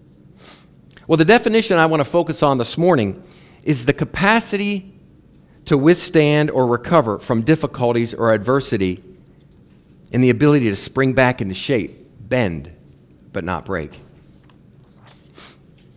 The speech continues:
In the last couple weeks, I've had the opportunity to do a four-day devotional with Chris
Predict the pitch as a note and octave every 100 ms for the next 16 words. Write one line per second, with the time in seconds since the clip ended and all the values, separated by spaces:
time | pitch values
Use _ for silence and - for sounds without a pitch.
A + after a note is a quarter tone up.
0 | - _ - - - - - D3 G#3 A#3
1 | - F#3+ D#3+ F3+ F3 C#3 C3+ C3+ C3+ C3+
2 | B2+ - D3 B2 A#2 B2+ G#2+ - D#3 D3+
3 | C3 A#2+ G#2+ A#2+ B2+ - G#2 F#2 - -
4 | C#3+ C#3+ -